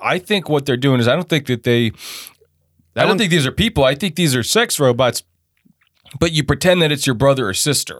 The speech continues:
Speaker 1: and you just rent this, like, sex robot,
Speaker 2: Yeah.
Speaker 1: and you just, like, I guess what? You just talk to them?
Speaker 2: Yeah, a lot of these pictures, um,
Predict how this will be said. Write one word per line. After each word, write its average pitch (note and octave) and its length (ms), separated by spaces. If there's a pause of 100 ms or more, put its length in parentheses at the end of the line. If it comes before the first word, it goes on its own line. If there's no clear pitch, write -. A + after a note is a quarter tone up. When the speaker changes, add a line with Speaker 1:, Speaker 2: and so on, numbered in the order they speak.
(100)
Speaker 1:
and B2+ 140
you C#3 60
just C#3 200
rent C#3 300
this, B2+ 220
like, A#2 120
sex C3+ 320
robot, A2 440 (300)
Speaker 2:
Yeah. C#3 340
Speaker 1:
and C3 100
you B2+ 60
just, C3 280
like, A#2+ 280
I A2+ 100
guess C3 260
what? A#2 280
You G#2 80
just A#2 200
talk B2 280
to D#3 100
them? D#3 320 (400)
Speaker 2:
Yeah, C3 340
a C#3 40
lot D#3 220
of E3 60
these D3+ 160
pictures, C3+ 600
um, A2 640